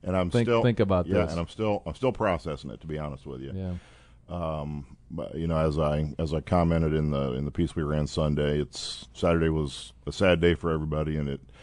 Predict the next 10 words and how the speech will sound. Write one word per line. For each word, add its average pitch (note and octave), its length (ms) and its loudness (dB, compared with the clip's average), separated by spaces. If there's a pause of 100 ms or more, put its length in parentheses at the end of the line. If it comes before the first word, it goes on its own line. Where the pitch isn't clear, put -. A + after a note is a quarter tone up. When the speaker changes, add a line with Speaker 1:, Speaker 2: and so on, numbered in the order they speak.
(260)
Speaker 1:
it E2+ 120 -4
continues C3 360 4
to E2 60 -4
be D#2 120 -2
a C#2+ 40 -4
sad C#2+ 260 -2
day, C2+ 180 -6 (200)
frankly. C2+ 400 -6
Speaker 2:
Mm. F#2 280 -8
Speaker 1:
Um, C#2+ 600 0